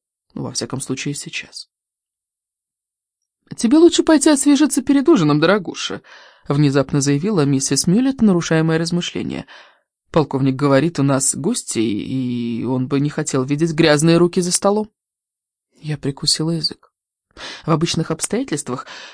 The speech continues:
я бы возмутилась по поводу такого несправедливого замечания, но сегодня у меня было новое оружие.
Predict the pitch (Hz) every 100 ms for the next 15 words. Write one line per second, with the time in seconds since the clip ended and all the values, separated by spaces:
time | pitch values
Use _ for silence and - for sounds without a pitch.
0 | - 139 147 151 160 160 185 - - 185
1 | 143 - 135 151 147 143 147 156 151 -
2 | - 196 190 - 220 240 226 233 151 139
3 | 147 165 160 - 254 160 147 - 123 123
4 | 147 143 147 151 156 180 202 233 311 339
5 | 262 175 190 226 208 226